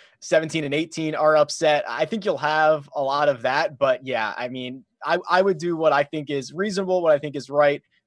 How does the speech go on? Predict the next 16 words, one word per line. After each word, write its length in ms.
Try 180
to 80
give 140
a 40
little 200
bit 100
of 80
equity 400
to, 380
to 140
some 180
of 40
those 160
guys 240
who 120
were 320